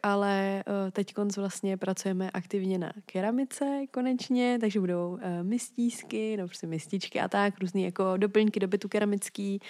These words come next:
právě třeba k Palo Santo, nebo i prostě různý hrníčky a tak. Takže to je jako jedna část. Potom, eh, vyrábíme celou letní kolekci,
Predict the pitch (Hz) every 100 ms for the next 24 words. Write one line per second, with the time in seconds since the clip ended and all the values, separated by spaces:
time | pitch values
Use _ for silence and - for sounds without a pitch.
0 | - - - - 196 190 - 190 - 185
1 | 180 226 220 202 196 185 175 - 180 170
2 | - - 170 165 175 247 240 175 - 247
3 | 302 - - - - - 202 190 - 185
4 | - 202 220 240 254 254 262 - - 202
5 | - 202 196 - 190 190 190 185 190 185
6 | 175 185 185 180 185 185 _ _ _ _
7 | _ - - - 208 196 196 202 - 190
8 | 175 - 185 185 - - 240 285